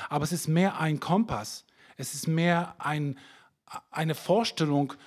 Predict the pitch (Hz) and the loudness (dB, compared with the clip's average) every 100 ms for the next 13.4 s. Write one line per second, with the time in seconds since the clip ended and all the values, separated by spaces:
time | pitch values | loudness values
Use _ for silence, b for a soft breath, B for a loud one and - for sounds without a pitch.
0 | B - 131 170 165 - _ 156 165 156 | B -14 -4 -2 -2 -6 _ -8 -6 -6
1 | - - 165 160 151 147 - - 135 170 | -8 -4 -4 -4 -6 -6 -6 -8 0 2
2 | 190 226 156 110 120 110 101 - _ _ | 2 2 0 -2 -4 -4 -10 -16 _ _
3 | _ _ _ _ _ _ _ b b - | _ _ _ _ _ _ _ b b -4
4 | 160 151 - 165 160 160 147 139 202 226 | -2 -2 -2 0 0 0 -4 2 2 0
5 | 135 117 110 110 B B 139 143 143 135 | -4 -6 -6 -8 B B -4 -2 -4 -6
6 | - 180 147 127 - 135 135 135 135 160 | -2 2 2 0 -8 -6 -2 -2 -2 -4
7 | - 110 - - b b b b b - | -2 -6 -8 -18 b b b b b -8
8 | 135 - 156 143 147 139 - 151 - - | -6 -2 -4 -4 -10 -8 -8 -8 -6 -2
9 | 196 156 107 - - b b b b b | -2 -4 -12 -14 -18 b b b b b
10 | b b b b b b 160 160 165 - | b b b b b b 2 2 2 -2
11 | - - _ _ _ _ _ _ _ _ | -12 -20 _ _ _ _ _ _ _ _
12 | _ _ - 139 - 196 220 190 190 196 | _ _ -8 -6 0 2 2 4 2 2
13 | 175 151 143 - | 0 2 0 -2